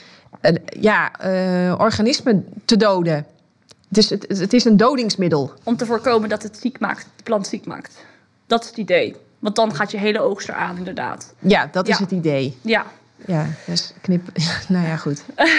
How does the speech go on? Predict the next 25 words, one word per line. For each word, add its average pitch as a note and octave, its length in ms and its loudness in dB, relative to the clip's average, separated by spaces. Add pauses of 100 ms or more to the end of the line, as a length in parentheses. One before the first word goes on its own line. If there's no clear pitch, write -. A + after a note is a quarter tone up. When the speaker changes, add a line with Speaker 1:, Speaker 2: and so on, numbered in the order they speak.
(120)
Speaker 1:
Ander G#3+ 260 2
onderwerp, E3+ 500 0
komen F#3+ 200 2
we F#3+ 40 2
een F#3+ 80 2
andere F#3+ 180 2
keer F#3 160 -2
op F3+ 100 -4
terug. D3 360 -6 (360)
Maar G#3 120 4
dat B3 160 4
is A#3 120 0
wel A3+ 180 4
wat G#3+ 140 0
bestrijdingsmiddelen F3+ 800 0
zijn. F#3+ 140 4
Speaker 2:
Ja, A3 340 2 (100)
ja, E4+ 180 0
ja, C#4+ 120 2
ja. C4 360 0 (220)
En A#3 140 2
wordt B3+ 160 4
ook, C#4 220 2
dat A3 240 -10
gaan A3 140 0